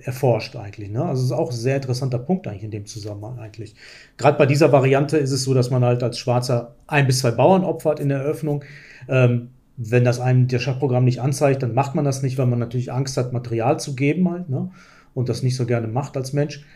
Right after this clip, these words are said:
Und man sich dann hinterher fragen muss, was soll der Blödsinn? Aber wenn das die Engine anzeigt natürlich, dann erforscht man das und, ähm, erreicht dann ganz neue Welten halt, ne? Ist auch ein sehr, sehr interessanter Punkt in dem Zusammenhang. Und da muss man natürlich schauen, wie weit geht das noch in den nächsten Jahren oder Jahrzehnten noch,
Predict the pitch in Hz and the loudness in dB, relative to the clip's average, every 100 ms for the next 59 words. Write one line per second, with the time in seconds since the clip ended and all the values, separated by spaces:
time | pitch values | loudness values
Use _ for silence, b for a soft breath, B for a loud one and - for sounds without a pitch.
0 | b b 123 117 110 120 113 113 123 123 | b b -6 -4 -4 -6 -6 -6 -8 -4
1 | 127 120 - 120 120 107 107 110 143 139 | -2 -2 0 0 0 -2 -4 0 0 4
2 | 139 147 170 160 B B B 120 107 101 | 2 2 -2 -8 B B B -4 -4 -4
3 | 110 110 127 110 117 147 147 143 143 139 | -8 -8 -10 -8 -6 -4 -6 -4 -4 -4
4 | 131 131 139 131 120 107 120 123 127 151 | -6 -6 -6 -4 -4 -4 -2 -2 0 -2
5 | 151 151 143 131 131 143 139 135 139 - | -2 -4 -4 -6 -6 -6 -4 -4 -6 -12
6 | - _ - 135 151 151 143 143 143 147 | -20 _ 0 4 6 4 2 2 2 4
7 | 147 135 165 208 - 101 110 113 151 180 | 4 6 4 2 -4 -10 -10 -6 -6 -6
8 | - - 123 127 127 127 123 123 127 123 | -8 -4 0 2 4 2 0 -2 -2 -2
9 | 131 151 113 107 123 110 120 135 135 123 | -4 -6 -6 -6 -6 -2 0 0 0 -4
10 | 113 127 131 123 127 131 127 120 123 123 | -6 -2 -2 0 -2 0 0 2 4 2
11 | 123 143 156 123 120 110 110 113 127 110 | 2 0 0 -2 -4 -4 -6 -4 -4 -2
12 | 110 143 139 113 110 113 110 - 117 117 | -2 -2 -4 -6 -8 -10 -10 -4 -4 -2
13 | 127 123 - | -4 -4 -6